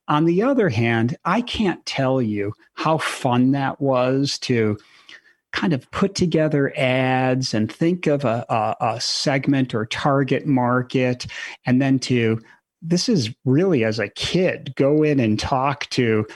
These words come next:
purchasing managers. Can we clean the carpets for this office? And figuring out quotes, ultimately hiring people. I think by the time I finished college, we had ten people working for us. The company van, that, that was like the American dream and,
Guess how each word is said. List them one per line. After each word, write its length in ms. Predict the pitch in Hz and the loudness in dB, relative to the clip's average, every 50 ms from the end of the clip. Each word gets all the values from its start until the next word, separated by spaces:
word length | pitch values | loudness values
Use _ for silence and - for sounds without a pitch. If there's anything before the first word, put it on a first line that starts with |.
| - _ _ | -18 _ _
purchasing 760 | - - - 170 156 - - 160 - - - 147 139 139 131 | -4 0 0 0 0 0 0 0 0 0 0 2 2 2 2
managers. 920 | 131 127 127 131 131 135 139 135 135 135 - 139 131 131 131 131 131 131 - | 2 2 2 2 2 2 2 2 0 0 0 2 2 2 2 2 2 0 0
Can 160 | - - 120 | -2 -2 0
we 120 | 120 117 | 0 -2
clean 340 | 113 - - - 170 156 147 | -2 -4 -2 0 2 2 2
the 80 | 143 139 | 2 0
carpets 540 | - - - 147 143 123 - - 139 - - | -2 -2 0 0 0 0 0 -2 -2 -2 -2
for 180 | - 143 131 | -2 0 0
this 260 | 127 135 131 123 - | 2 2 0 0 0
office? 680 | - 135 131 131 131 131 127 - 139 135 131 131 131 - | 0 0 2 2 0 0 0 0 0 0 0 0 0 -2
And 120 | 120 104 101 | -4 -4 -4
figuring 520 | - - 165 160 156 156 147 143 139 135 | -2 0 0 2 2 2 2 2 2 2
out 280 | 131 131 127 127 131 - | 2 2 0 -2 -2 -6
quotes, 600 | - - - 139 131 131 127 131 135 139 - - | -6 -2 0 2 2 2 2 2 0 0 0 0
ultimately 500 | 131 147 147 - 165 147 139 - 147 127 | 0 -2 0 0 0 0 0 0 -2 -2
hiring 680 | 110 - - 143 143 147 147 139 135 135 127 127 127 | -2 0 0 2 2 4 2 2 4 4 2 2 0
people. 680 | 123 - - 131 131 131 127 - 139 131 131 131 127 - - - - - - - - - | 0 -2 0 0 0 0 0 0 0 2 2 0 -2 -4 -10 -12 -10 -10 -12 -8 -2 0
I 60 | 139 | 0
think 120 | 151 156 | 0 2
by 120 | 156 143 135 | 2 0 0
the 80 | 131 | 0
time 280 | 117 - 147 143 143 143 | 0 0 0 0 2 0
I 100 | 135 127 | 0 -2
finished 420 | - - 139 127 123 113 - - | 0 0 0 0 0 -2 -4 -4
college, 640 | - 135 127 127 127 127 120 117 117 117 120 - - - - - - - - - _ | -2 0 0 2 2 2 2 0 0 -2 -4 -4 -6 -8 -16 -20 -20 -20 -20 -10 _
we 80 | - 127 | -2 -2
had 180 | 117 113 - - | -2 -2 -4 -8
ten 340 | - - - - 175 170 156 | -6 -4 0 0 2 0 0
people 460 | 156 - - 151 147 151 151 139 135 | 0 0 0 0 0 0 0 0 2
working 440 | 131 135 131 131 131 - - 135 131 | 2 2 2 0 -2 -2 0 -2 -2
for 360 | 120 - - 143 127 127 131 | 0 0 0 0 0 2 0
us. 160 | 127 120 - - | 0 -2 -2 -4
The 100 | 127 113 | -4 -4
company 520 | - - - 156 151 - 151 139 131 127 | -2 0 0 0 0 2 2 2 2 2
van, 260 | 120 135 143 170 160 | 2 0 0 0 0
that, 180 | 180 - - 185 | -2 -2 0 0
that 140 | 185 196 190 | 0 2 2
was 180 | 175 - - | 0 0 2
like 240 | 170 139 160 156 - | 0 0 0 0 0
the 120 | - 139 | 2 2
American 600 | 131 127 131 131 131 131 131 135 131 - 123 123 120 | 4 4 4 4 4 2 2 0 2 2 2 2 2
dream 600 | 113 135 123 123 127 127 123 107 107 123 117 117 | 2 2 2 2 4 2 2 2 2 2 2 0
and, 240 | 117 113 113 113 | 2 0 0 -2